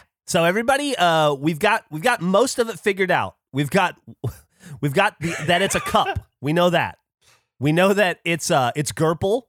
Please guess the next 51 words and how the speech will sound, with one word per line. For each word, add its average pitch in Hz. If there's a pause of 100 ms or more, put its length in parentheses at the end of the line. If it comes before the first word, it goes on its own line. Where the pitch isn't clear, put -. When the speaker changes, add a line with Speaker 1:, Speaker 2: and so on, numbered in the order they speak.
Speaker 1:
We 135
know 151
that 165
it's 165
called 185
the 208
Gerpler, 185 (280)
and 156
it 160
has 170
to 185
hold 175
at 143
least 151
how 151
much 170
water, 185 (140)
Andrew? 240 (200)
Speaker 2:
I 170
think 233
a 196
liter. 160
I 110
think 151
it 151
needs 170
to -
Speaker 1:
A 117
Speaker 2:
hold 156
Speaker 1:
liter 143
Speaker 2:
a 185
Speaker 1:
of 165
Speaker 2:
minimum 151
Speaker 1:
water. 131
Speaker 2:
of 120
a 107
liter. 101 (380)
I 202
think 294
we 208
have 202
more 180
figured 170
out 156
than 139
most 151
Kickstarters 123
do 107 (220)
when 139
they 131
start. -